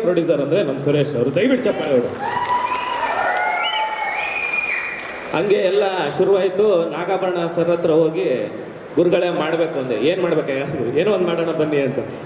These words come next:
"ಸರಿ ಆಯ್ತು ನಡಿ, ನೀನು ಕಾನ್ಫಿಡೆಂಟ್ ಆಯ್ತಲ್ಲ, ಮಾಡೋಣ" ಅಂತ ಹೇಳಿದ್ರು. ನನ್ನ ಜೀವನದ ಅತ್ಯುತ್ತಮ ಘಟ್ಟ ಏನಂದ್ರೆ ರಾಷ್ಟ್ರ ಪ್ರಶಸ್ತಿ, ರಾಜ್ಯ ಪ್ರಶಸ್ತಿ ಎಲ್ಲ ತಗೊಂಡವ್ರಿಗೆ ಫಸ್ಟ್ ಟೈಮ್ ಆಕ್ಷನ್ ಅಂತ ಹೇಳ್ಬೇಕಾದ್ರೆ ಎಷ್ಟು ಭಯ ಇತ್ತು ಅಂದ್ರೆ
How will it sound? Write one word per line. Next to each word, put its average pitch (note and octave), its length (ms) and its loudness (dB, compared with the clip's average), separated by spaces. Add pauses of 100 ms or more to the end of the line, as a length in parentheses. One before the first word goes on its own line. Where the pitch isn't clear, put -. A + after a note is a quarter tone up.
"ಸರಿ A3 180 4
ಆಯ್ತು G#3+ 320 2
ನಡಿ, F#3+ 140 2
ನೀನು F3 240 0
ಕಾನ್ಫಿಡೆಂಟ್ F3 460 0
ಆಯ್ತಲ್ಲ, C#3+ 360 0
ಮಾಡೋಣ" D3+ 320 0
ಅಂತ C#3+ 200 -2
ಹೇಳಿದ್ರು. C#3+ 340 4 (440)
ನನ್ನ F3 280 0 (340)
ಜೀವನದ F3 540 4 (960)
ಅತ್ಯುತ್ತಮ F3+ 640 4
ಘಟ್ಟ C#3 180 4
ಏನಂದ್ರೆ D3+ 840 2 (380)
ರಾಷ್ಟ್ರ D#3 360 2
ಪ್ರಶಸ್ತಿ, D3 560 4
ರಾಜ್ಯ D3 340 4
ಪ್ರಶಸ್ತಿ D#3 400 0
ಎಲ್ಲ E3 400 4
ತಗೊಂಡವ್ರಿಗೆ D3+ 960 2 (120)
ಫಸ್ಟ್ - 320 2
ಟೈಮ್ G3 180 2 (380)
ಆಕ್ಷನ್ G#3 340 0
ಅಂತ G3 160 2
ಹೇಳ್ಬೇಕಾದ್ರೆ E3 540 4
ಎಷ್ಟು - 260 -2
ಭಯ F3+ 280 2
ಇತ್ತು F#3+ 220 0
ಅಂದ್ರೆ C#3 260 -2